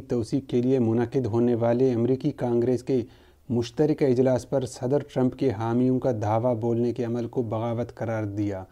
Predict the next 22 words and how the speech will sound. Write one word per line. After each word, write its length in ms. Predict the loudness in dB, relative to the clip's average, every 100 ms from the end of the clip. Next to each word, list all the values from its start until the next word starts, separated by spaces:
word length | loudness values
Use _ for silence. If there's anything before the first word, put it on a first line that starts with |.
| _ _ 0
जो 160 | 6 10
बाइडेन 360 | 10 10 8
ने 120 | 6 4
सुबकदोश 640 | 2 2 2 4 2 4
होने 260 | 4 4 4
वाले 340 | 4 4 4 2
सदर 300 | 0 0 2
डोनाल्ड 360 | 4 4 2 0
ट्रंप 240 | -2 0
पर 120 | -2
जोर 260 | 0 2 2
दिया 280 | 2 2 0
कि 100 | -2
वो 180 | -2 0
आगे 300 | 0 0 0
बढ़ें 360 | 0 0 0 0
और 220 | -2 -4 -6
तशद्दुद 400 | -8 -4 -6 -4
को 120 | -4
मुस्तरद 480 | -4 -6 -6 -8 -8
कर 200 | -8 -8
दें। 220 | -8 -10